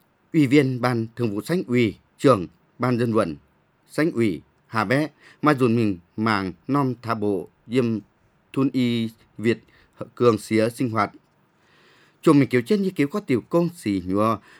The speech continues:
Nguyên ủy Trấn Yên. Tha Bộ Thun Y Việt Cường Xía, Mài Tiệp Bết làn đảng viên.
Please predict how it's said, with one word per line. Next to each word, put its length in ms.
Nguyên 220
ủy 240
Trấn 180
Yên. 280
Tha 140
Bộ 380
Thun 200
Y 220
Việt 200
Cường 160
Xía, 440
Mài 240
Tiệp 220
Bết 140
làn 180
đảng 180
viên. 220